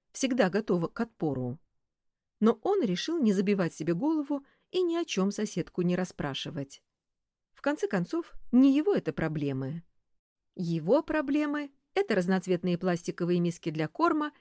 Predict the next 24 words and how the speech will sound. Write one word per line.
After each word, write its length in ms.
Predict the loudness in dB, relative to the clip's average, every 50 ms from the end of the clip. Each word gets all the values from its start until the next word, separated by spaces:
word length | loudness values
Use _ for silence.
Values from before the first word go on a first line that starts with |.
| _ _
которые 340 | -4 -4 0 2 2 2 2
к 100 | 0 0
приходу 360 | -4 -4 -2 0 0 0 0
Кудесникова 800 | 0 0 -2 0 2 0 0 0 -2 -8 -6 -4 0 0 -2 -2 _
уже 320 | -4 -2 0 0 0 0 0
были 260 | 2 0 0 0 -2
пусты. 760 | -4 -4 -6 -6 -6 -8 -10 -6 -4 -4 -2 -2 -4 -6 -8 _ _ _ _ _ _ _ _ _ _ _ _ _ _ _ _ _ -4
И 80 | -4 -4
кошачьи 480 | -4 -4 -6 -4 -4 -4 -2 -2 -4
туалеты, 720 | -2 0 0 2 2 4 4 4 4 2 0 -2 -2 -2 -4 _ _ _ _
которые, 360 | -4 -4 0 2 2 2 4 2
напротив, 480 | 2 0 0 -2 -4 -2 -2 -4 0
были 180 | 2 2 2 2
полны – 540 | 2 2 2 2 4 4 2 2 0 -2 -6 _ _ _ _ 0
и 100 | 0 0
сладко 440 | 2 2 2 2 2 2 0 -2 0
благоухали, 800 | 2 0 0 2 0 0 -2 -2 -2 -2 -2 0 0 -2 -4 -8 _ _
перебивая 560 | 0 2 2 2 2 0 0 0 0 -2 -2 -4
все 240 | -6 -8 -6 -6 -8 _
остальные 640 | -6 -8 -8 -4 -4 -2 0 2 2 2 2 2 0
запахи 480 | 0 0 0 -2 -2 -4 -6 -4 -4
жаркого 420 | -4 -2 -2 -4 -4 -6 -6 -4 -2
летнего 460 | -2 -2 -4 -4 -4 -6 -4 -2 -4
дня. 500 | -2 -2 -4 -4 -4 -6 -8 -8 -10 -14